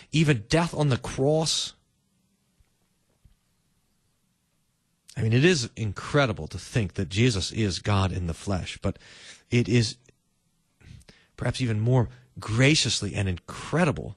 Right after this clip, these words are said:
to consider. Hmm.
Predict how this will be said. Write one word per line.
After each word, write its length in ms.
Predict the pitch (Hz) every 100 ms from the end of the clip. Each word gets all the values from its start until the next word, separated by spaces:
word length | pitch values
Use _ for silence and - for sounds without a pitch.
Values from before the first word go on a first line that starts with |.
| _
to 100 | -
consider. 480 | 101 85 90 - 98 _ _ _ _ _ _ _ _ _ _ _ _ _ _ _ _ _ _ _ _ _ _ _ _ _ _ _ _ _ _ -
Hmm. 100 | 98